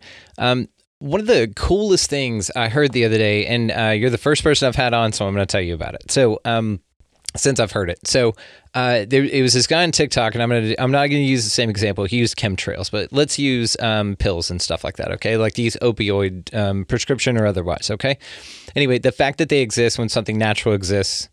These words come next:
that would do way better, okay? Let's just put it that way. So, uh, how he explained, uh,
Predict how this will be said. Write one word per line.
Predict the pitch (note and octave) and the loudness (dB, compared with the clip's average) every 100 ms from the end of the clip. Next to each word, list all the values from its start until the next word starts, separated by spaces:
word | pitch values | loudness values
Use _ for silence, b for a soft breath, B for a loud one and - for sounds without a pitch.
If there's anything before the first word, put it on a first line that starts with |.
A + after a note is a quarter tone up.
| _ - | _ -2
that | A#2 | 0
would | A2 | 2
do | G#2+ | 0
way | F#2+ G#2 F#2+ | 0 0 0
better, | E2+ - - - | -2 -6 -12 -6
okay? | G2+ A2+ | -4 0
Let's | A2+ - | 0 0
just | A#2 - | -2 0
put | G2+ | -4
it | - | -4
that | - - | -6 -10
way. | - B B B | -18 B B B
So, | - D#3 - C3 | 2 2 2 -2
uh, | B2+ B2+ B2 - | 0 2 0 0
how | D3+ | 0
he | F#3 | 0
explained, | F3+ - D#3+ D3 C#3+ - | 0 -4 -2 0 0 0
uh, | B2+ A#2 | 2 2